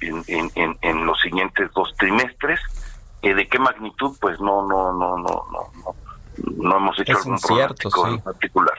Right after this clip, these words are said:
Speaker 1: ¿no?
Speaker 2: Ujú.
Speaker 1: Y, eh, respecto a lo que me señalabas del empleo, pues sí, tú sabes que cuando la actividad en algún momento dado, eh, se contrae, pues eso significa también,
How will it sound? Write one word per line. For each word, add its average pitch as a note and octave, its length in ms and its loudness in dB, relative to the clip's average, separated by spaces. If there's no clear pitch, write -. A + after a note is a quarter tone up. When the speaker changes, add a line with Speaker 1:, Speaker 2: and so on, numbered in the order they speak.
Speaker 1:
¿no? E3 220 2
Speaker 2:
Ujú. A2 400 2
Speaker 1:
Y, C3+ 380 2
eh, A2 300 4
respecto B2+ 480 2
a - 20 -4
lo A#2+ 120 0
que A#2+ 100 -2
me A#2 140 2
señalabas A#2 580 2
del B2+ 140 0
empleo, C3+ 440 2
pues A2 200 -2
sí, G3 220 -2
tú D#3 120 0
sabes C3+ 340 0
que - 180 -4
cuando G#2+ 500 2
la A2 100 4
actividad G#2+ 640 0
en A2 140 0
algún G2+ 260 0
momento A#2+ 460 2
dado, A2+ 380 4
eh, G2 160 2
se G#2 140 0
contrae, G#2+ 600 2
pues G2 200 0
eso G#2+ 240 4
significa A2 640 2
también, G#2 500 0